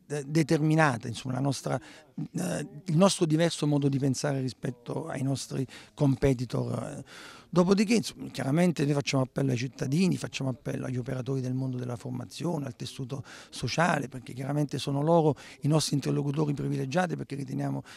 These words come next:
che la scuola, insomma, che oggi viene messa in mezzo su dinamiche distorte, quindi, eh, di chi la tira da una parte e dall'altra. Per noi la scuola deve essere al centro di un progetto politico che deve portare il Paese oltre, oltre questo degrado, insomma. Quindi,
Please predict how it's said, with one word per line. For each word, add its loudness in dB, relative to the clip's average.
che -6
la -2
scuola, 0
insomma, -8
che -4
oggi 2
viene 4
messa 0
in 2
mezzo 0
su -8
dinamiche -2
distorte, -6
quindi, -10
eh, -6
di -4
chi -2
la 0
tira -2
da 0
una 2
parte 0
e 0
dall'altra. 0
Per -4
noi 4
la 4
scuola 2
deve 2
essere 2
al 4
centro 2
di -2
un 0
progetto -6
politico -4
che -2
deve 2
portare -4
il -2
Paese -2
oltre, -2
oltre -4
questo -2
degrado, -6
insomma. -12
Quindi, 2